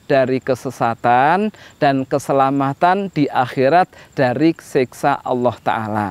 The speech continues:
Seperti Allah berfirman,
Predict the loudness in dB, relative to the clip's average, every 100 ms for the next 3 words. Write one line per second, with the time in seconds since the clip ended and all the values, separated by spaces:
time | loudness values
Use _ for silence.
0 | -8 _ _ -20 -16 -6 -4 -4 -2 0
1 | 2 2 -2 -8 -6 -2 0 0 0 -4
2 | -2 0 2 2 2 2 -2